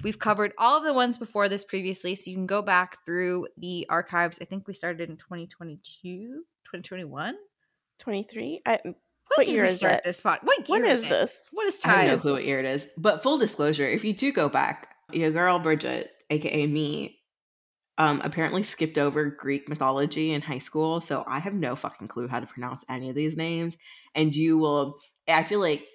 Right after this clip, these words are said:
Speaker 3: you guys say it has made one of the highlights of last year of the Theseus, Theseus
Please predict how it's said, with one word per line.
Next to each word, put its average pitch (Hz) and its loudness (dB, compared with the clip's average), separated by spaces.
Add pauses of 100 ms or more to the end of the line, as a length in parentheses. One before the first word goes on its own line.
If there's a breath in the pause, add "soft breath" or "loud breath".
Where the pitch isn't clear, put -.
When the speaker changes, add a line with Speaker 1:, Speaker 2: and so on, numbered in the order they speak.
(140)
Speaker 3:
you 190 -2
guys 180 6
say 160 4
it 156 0
has 160 0
made 156 0
one 151 -2
of 147 -4
the 151 -4
highlights 185 0
of 147 -4
last 147 0
year 127 -4
of 147 -2
the 147 -2
Theseus, 151 0
Theseus 156 2